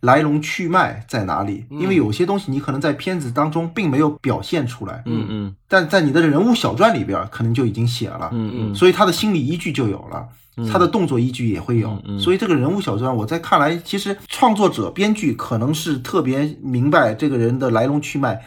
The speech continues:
Speaker 1: 但其他人可能并不理解。对，你得写出来啊，
Speaker 3: 嗯，嗯。
Speaker 1: 啊，这是我的想法啊。
Speaker 3: 嗯。
Speaker 2: 老关呢？
Speaker 3: 我觉得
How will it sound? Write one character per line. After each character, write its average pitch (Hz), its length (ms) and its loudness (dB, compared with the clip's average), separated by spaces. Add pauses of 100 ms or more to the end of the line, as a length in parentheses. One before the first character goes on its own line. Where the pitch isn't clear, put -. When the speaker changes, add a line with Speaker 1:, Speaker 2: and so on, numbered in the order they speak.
(160)
Speaker 1:
但 156 200 2
其 123 200 -2
他 185 160 4
人 131 160 -2
可 - 100 -8
能 120 160 -4
并 170 180 -2
不 127 120 -4
理 113 100 -2
解。 131 260 -6 (280)
对， 156 120 6
你 139 140 6
得 185 80 6
写 - 220 0
出 - 160 -2
来 113 160 6
啊， - 40 -6
Speaker 3:
嗯， 113 220 -2
嗯。 107 100 -4
Speaker 1:
啊， 92 300 0 (160)
这 180 100 -2
是 151 80 -4
我 110 120 -6
的 113 100 -4
想 104 220 -6
法 73 80 -10
啊。 - 100 -12 (160)
Speaker 3:
嗯。 104 300 -6 (180)
Speaker 2:
老 139 80 -6
关 170 220 0
呢？ 139 180 -4 (360)
Speaker 3:
我 143 300 2
觉 139 160 0
得 208 100 4